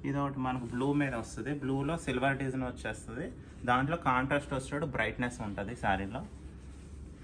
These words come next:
ఇందులో ఇది copper, Copper మీద మొత్తం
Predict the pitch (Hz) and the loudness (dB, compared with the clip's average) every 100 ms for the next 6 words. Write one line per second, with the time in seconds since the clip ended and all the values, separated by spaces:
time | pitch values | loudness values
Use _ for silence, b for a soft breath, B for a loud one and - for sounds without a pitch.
0 | - 135 131 139 151 135 - 120 117 123 | -4 0 0 0 0 0 6 6 6 0
1 | - - 123 - 147 143 139 165 135 120 | -2 6 8 8 4 4 2 2 2 2
2 | 156 | 2